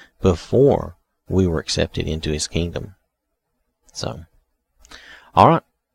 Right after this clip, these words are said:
That is Ephesians two. There's a lot of good stuff in Ephesians, and this may take a while to get through it all, and some of this might be long. Please just bear with me. I think it's very worthwhile.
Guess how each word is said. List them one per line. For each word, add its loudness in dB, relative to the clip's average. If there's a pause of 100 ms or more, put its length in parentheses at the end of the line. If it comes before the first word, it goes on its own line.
(640)
That 4
is 0
Ephesians 2
two. 4 (160)
There's 0
a 6
lot 8
of 2
good 4
stuff 0
in -2
Ephesians, 0
and 0
this 0
may -2
take 2
a 0
while 6
to -2
get -6
through 4
it 6
all, 6
and 0
some 4
of 6
this 6
might 6
be -4
long. 6 (960)
Please 6
just -2
bear 6
with 4
me. 4
I 2
think -2
it's -6
very 2
worthwhile. -2